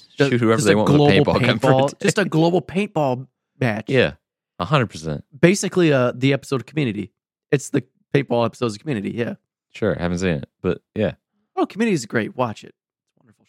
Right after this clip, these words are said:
Speaker 1: show.
Speaker 2: <laughs> Watch it.
Speaker 1: Watch it. It's wonderful.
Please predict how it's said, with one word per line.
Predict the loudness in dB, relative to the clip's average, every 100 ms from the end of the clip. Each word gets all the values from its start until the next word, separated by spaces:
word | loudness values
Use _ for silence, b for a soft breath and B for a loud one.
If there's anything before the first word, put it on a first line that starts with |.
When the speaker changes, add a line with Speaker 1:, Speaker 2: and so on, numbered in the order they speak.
| _
Speaker 1:
show. | -18 -16 -18
Speaker 2:
<laughs> | _ _
Watch | -4 0 2 2 -4
it. | -12 -12 -18 _ _ _
Speaker 1:
Watch | -2 0 0 -2 -12
it. | -20 -20 _ _ _ -8
It's | -6
wonderful. | -2 0 -2 -4 -8